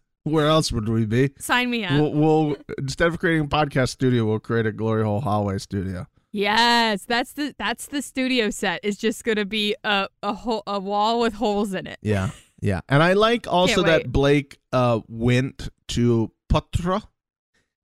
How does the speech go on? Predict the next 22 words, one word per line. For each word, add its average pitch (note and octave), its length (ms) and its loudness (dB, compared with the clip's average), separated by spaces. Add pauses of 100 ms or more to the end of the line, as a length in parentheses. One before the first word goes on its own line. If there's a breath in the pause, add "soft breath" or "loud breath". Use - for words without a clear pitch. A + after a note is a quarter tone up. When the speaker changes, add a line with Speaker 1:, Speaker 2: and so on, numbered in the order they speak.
Speaker 1:
and C3 240 2
was A#2+ 160 2
like, A#2 280 2
"Hey, G#2+ 80 -4
Speaker 2:
Yes. C3+ 280 2
Speaker 1:
can B2 120 0
you B2+ 120 0
help C3 260 0
me B2 140 2
say A2 300 0
that?" A#2+ 320 0 (500)
And A#2+ 160 2
he C#3+ 160 4
said C#3+ 200 2
it, B2 60 -2
like, A2+ 180 0
six - 280 -4
times. A2+ 260 -2
Patra's G#2 320 -4
like, G2+ 140 -8
"No, G#2 560 -4 (500)
no, G2 300 0